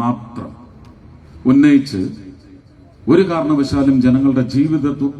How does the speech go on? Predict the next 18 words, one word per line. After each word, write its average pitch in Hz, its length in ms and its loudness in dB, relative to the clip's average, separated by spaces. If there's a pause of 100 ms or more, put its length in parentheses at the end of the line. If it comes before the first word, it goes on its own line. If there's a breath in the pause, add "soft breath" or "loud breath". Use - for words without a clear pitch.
ജീവിതവുമായി 139 600 4 (100)
ബന്ധപ്പെട്ട 147 480 2 (120)
വിഷയങ്ങളൊന്നും 147 840 2 (1000)
സംസാരിക്കാനുള്ള 123 800 2 (120)
അവസരം 123 400 -2 (160)
തരാതെ 127 480 0 (1080)
അവരുടെ 147 340 4
തന്നെ 131 240 2 (360)
ചില 127 120 0 (400)
ചെപ്പടി 131 500 0
വാക്കുകളുണ്ട്. 110 680 -2 (220)
പ്രതിലോമ 139 760 2 (1200)
ഒരു 131 160 -4
വലിയ 156 240 0 (120)
ഫ്രോഡ് 135 440 2
പരിപാടിയാണ്. 107 640 -2 (1500)
അതാണ് 113 320 2
അവരിപ്പോ 95 300 -2